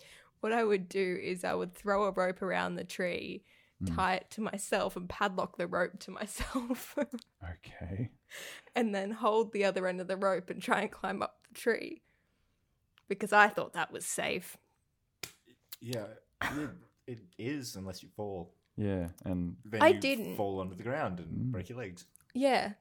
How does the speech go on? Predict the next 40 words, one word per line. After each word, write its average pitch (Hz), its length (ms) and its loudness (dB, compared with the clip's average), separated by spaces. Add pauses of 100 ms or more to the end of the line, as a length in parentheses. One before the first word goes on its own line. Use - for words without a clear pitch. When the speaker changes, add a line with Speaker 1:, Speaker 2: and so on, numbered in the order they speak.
(320)
Speaker 1:
or 226 200 2
if 226 120 -4
you 214 60 -2
tied 233 260 2
it - 100 -2
wrong, 190 260 0
you 240 80 0
hang 262 180 -2
yourself. - 460 -4
But 202 120 4
I 254 100 8
Speaker 2:
Mm. 254 40 6
Speaker 1:
didn't. 311 320 6 (180)
I 233 80 2
was 247 160 0
all 247 100 4
right. 220 260 2 (360)
Speaker 2:
No, 147 160 -2
it 90 120 -10
sounds 107 220 2
like 104 140 4
it 101 40 0
Speaker 1:
Um, 87 60 2
Speaker 2:
was 90 140 -2
a 90 340 0
useful 98 320 -4
skill 107 340 -2
that 85 140 -2
you've 87 280 -4
brought 92 240 0
into 90 240 -2
your 87 220 0
adult 90 280 -2
life. 131 300 0
It's - 100 -16
good. 139 220 0 (320)
Speaker 1:
It's - 100 -18
really 202 240 0
Speaker 2:
Good. - 60 2
Speaker 1:
not. 185 260 -2